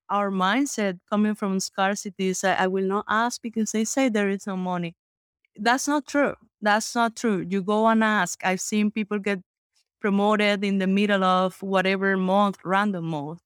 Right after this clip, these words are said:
Like, suddenly you get an email, "Oh, this person, Fulano, was promoted to director." You say, "Why? Isn't it that the cycles are, I don't know, June and December?"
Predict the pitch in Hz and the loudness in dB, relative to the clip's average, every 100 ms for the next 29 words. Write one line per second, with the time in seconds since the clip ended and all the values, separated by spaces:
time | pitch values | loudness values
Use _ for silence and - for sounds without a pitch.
0 | - 175 - 214 214 208 196 190 190 190 | -4 -4 0 2 2 0 -2 -2 -2 0
1 | 202 202 240 311 285 - _ _ _ _ | 0 2 4 2 0 -8 _ _ _ _
2 | _ _ - 202 262 - 277 277 285 277 | _ _ -10 -2 -2 0 0 0 0 0
3 | 254 240 247 269 262 247 - 247 226 240 | 2 2 4 4 4 2 0 0 2 2
4 | 254 262 - 247 247 240 240 294 - 208 | 2 -2 -2 -2 2 2 2 0 2 2
5 | 202 196 185 196 320 427 381 285 381 370 | 2 0 0 2 2 2 2 2 2 -2
6 | 320 285 226 208 196 220 277 302 294 - | 0 0 0 0 0 0 0 0 0 2
7 | 254 247 240 220 214 214 180 208 233 262 | 4 4 4 2 2 0 0 0 2 4
8 | 277 247 226 254 254 247 254 | 4 4 2 0 2 2 0